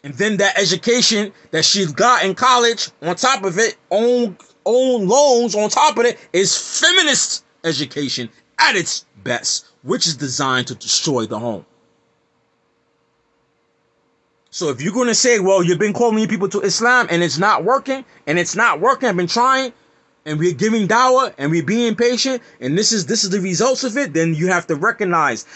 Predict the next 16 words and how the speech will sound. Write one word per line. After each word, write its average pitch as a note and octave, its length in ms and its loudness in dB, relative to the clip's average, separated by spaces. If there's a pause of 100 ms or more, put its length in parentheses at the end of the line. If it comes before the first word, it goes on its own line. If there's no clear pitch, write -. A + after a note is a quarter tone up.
(160)
that C3 360 -2
the C3+ 160 0
psychological, E3+ 1200 0
social G3+ 680 -2
issues F#3 320 0
in D#3 100 -2
the D3+ 60 0
African F3+ 500 -2
American A3 460 0
community D#3+ 460 -4 (300)
that B2+ 180 -2
is C#3 300 -2
linked F3 580 -2
to F3+ 240 2
systemic E3+ 640 -2
racism E3+ 640 -2